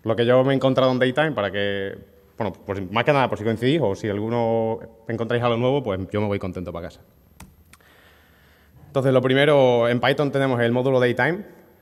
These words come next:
Eh, lo podéis importar con Datetime, eh, por convención se importa como de-, mm, como D T. Y hay tres objetos principales para representar tiempo. Tenéis, eh, el, la clase Date, que representa un,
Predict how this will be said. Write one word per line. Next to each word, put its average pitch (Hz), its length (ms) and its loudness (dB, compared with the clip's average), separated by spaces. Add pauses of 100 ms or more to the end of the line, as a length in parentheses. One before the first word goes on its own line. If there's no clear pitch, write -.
(160)
Eh, 107 680 0 (320)
lo 104 80 -4
podéis 113 200 2
importar 110 340 0
con 95 160 -4
Datetime, 160 680 0
eh, 107 140 -2
por 104 140 -6
convención 110 360 -6
se 107 60 -8
importa 107 300 -6
como 101 180 -6
de-, 101 100 -4
mm, 101 500 -6
como 101 200 -4
D 110 100 -2
T. 175 320 -2 (380)
Y 110 600 -4
hay 120 340 -2 (140)
tres 123 160 0
objetos 131 280 -4
principales 135 460 2
para 123 160 0
representar 113 440 -2
tiempo. 175 360 -6
Tenéis, 110 260 -4
eh, 104 600 -6
el, 92 220 -14 (520)
la 110 120 -6
clase 120 240 -2
Date, 170 420 -2 (400)
que 123 80 -2
representa 117 500 0 (340)
un, 120 680 -4